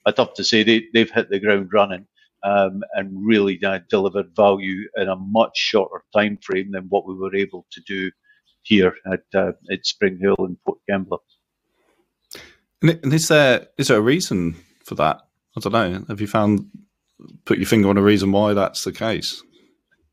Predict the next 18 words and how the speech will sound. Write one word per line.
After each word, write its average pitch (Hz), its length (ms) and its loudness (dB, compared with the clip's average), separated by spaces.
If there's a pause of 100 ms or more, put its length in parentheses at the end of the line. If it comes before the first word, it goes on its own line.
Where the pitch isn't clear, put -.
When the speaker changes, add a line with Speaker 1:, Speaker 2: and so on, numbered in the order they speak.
(220)
Speaker 1:
I, 147 220 -2 (760)
I'd, 127 180 2 (120)
I'd 123 200 0
say 143 360 2 (140)
that, - 220 -10
uh, 113 260 4
that 117 220 0
there's 113 200 0
a, 123 60 -2
there's 113 260 -4
a 117 80 2
number 120 560 4
of 101 80 -6 (180)
reasons, 110 640 0 (300)
um, 107 540 -2 (140)
but 113 280 0
predominantly 117 840 0
the, 104 260 -2